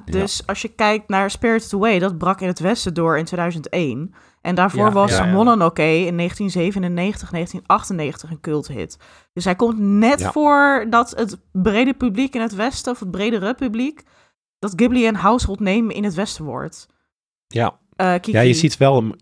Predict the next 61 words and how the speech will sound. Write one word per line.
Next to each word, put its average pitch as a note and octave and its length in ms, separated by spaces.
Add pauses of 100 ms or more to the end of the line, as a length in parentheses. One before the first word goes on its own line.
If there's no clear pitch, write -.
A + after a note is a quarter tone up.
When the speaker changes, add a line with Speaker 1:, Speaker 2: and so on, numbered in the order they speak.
Speaker 1:
ja, A2+ 180
je A2+ 120
ziet A#2+ 180
dan A#2 120
wel A2+ 160
dat G2 220
het, F2 120
bijvoorbeeld F#2+ 380
Totoro E2+ 380
komt E2 200
uit, E2+ 260
eh, E2 60
achtentachtig. - 680
Speaker 2:
Ja. G#3 320
Speaker 1:
En, D2+ 220
en, - 0
eh, D2+ 540
Grave F#2 280
of E2 60
the C#2+ 60
Fireflies D#2+ 840
op - 180
zijn - 140
eigen E2+ 320
manier D2+ 360
ook D2+ 180
uit C#2+ 120
hetzelfde D2 400
jaar. C#2+ 400 (180)
Speaker 2:
Ja. G3 400 (120)
Speaker 1:
We G2 180
hebben G#2 300
wel A#2 260
die E2+ 220
hogere D#2 340
status, - 640
Speaker 2:
Ja, - 140
maar F3+ 120
weet G3+ 160
je - 20
Speaker 1:
eh, B3 60
Speaker 2:
wat A#3 100
er A3 80
met G#3+ 120
Speaker 1:
meegekregen. B3 320
Speaker 2:
Totoro G#3 380
is? - 340
Die G3+ 180
heeft, G#3 360
die G#3+ 100
heeft A3 200
gewoon G#3 260
die G#3 80
grote, A3 420
Speaker 1:
Ja, F#3 240
die F#3 100
Disney - 200
Speaker 2:
grote G#3+ 240
Speaker 1:
factor G#3 160
ook. D4 120
Speaker 2:
beesten. E3 460